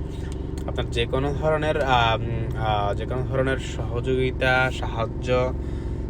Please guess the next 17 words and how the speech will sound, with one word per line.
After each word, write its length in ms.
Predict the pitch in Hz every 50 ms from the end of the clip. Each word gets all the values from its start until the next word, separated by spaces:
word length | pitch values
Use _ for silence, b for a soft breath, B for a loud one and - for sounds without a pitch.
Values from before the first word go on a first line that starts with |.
| B -
আহ, 440 | 123 120 117 120 120 120 120 120 120
জন্য 220 | 127 123 120 120
আপনাকে 280 | 113 113 113 110 113 117
অবশ্যই 360 | 110 110 110 110 - 117 117
আল্লাহর 320 | 113 110 113 110 110 113
উপরে, 340 | 107 107 110 110 107 107 104
উম, 340 | 104 - - - - 104 104
আহ, 340 | 101 98 95 92 92 180 92
বিশ্বাস 280 | - - - - -
রাখতে 240 | 117 110 - - 113
হবে 200 | 113 110 107 110
এবং 160 | 104 104 107
আল্লাহর 280 | 107 107 101 104 107 110
কাছেই 360 | - 113 107 - 113 110 110
প্রার্থনা 400 | 110 - 110 107 - - 208 208
করতে 240 | 185 175 - - -
হবে। 180 | 185 - -